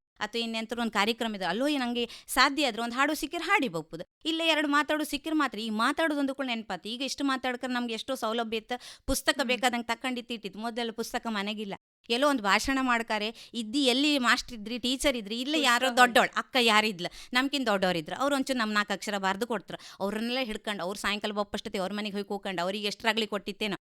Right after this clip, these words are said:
Speaker 1: "ನಮ್ಗೊಂದು ಭಾಷಣ ಬರ್ಕೊಡಿ, ನಮ್ಗೊಂದು ಪ್ರಬಂಧ ಬರ್ಕೊಡಿ" ಅಂತ. ಅದನ್ನೆಲ್ಲ ಬರ್ಕ ಬಂದು ತಕೊಂಡ್ ಬಂದು ಕಲ್ತು ನಾವು ಒಂದು ಶ-, ವೇದಿಕೆಯಲ್ಲಿ ಹೋಗಿ ಮಾತಾಡೋದು.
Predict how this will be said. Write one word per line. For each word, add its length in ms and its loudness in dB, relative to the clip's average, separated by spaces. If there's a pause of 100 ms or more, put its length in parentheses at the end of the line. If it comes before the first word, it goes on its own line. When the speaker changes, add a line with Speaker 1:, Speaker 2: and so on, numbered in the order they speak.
Speaker 1:
"ನಮ್ಗೊಂದು 360 2
ಭಾಷಣ 340 0
ಬರ್ಕೊಡಿ, 360 -6
ನಮ್ಗೊಂದು 360 -4
ಪ್ರಬಂಧ 420 2
ಬರ್ಕೊಡಿ" 340 -4
ಅಂತ. 120 -8 (220)
ಅದನ್ನೆಲ್ಲ 300 2
ಬರ್ಕ 380 2
ಬಂದು 640 -2
ತಕೊಂಡ್ 380 0
ಬಂದು 260 0
ಕಲ್ತು 440 -2
ನಾವು 380 2 (240)
ಒಂದು 240 0
ಶ-, 120 -6
ವೇದಿಕೆಯಲ್ಲಿ 460 2
ಹೋಗಿ 120 -2
ಮಾತಾಡೋದು. 580 -2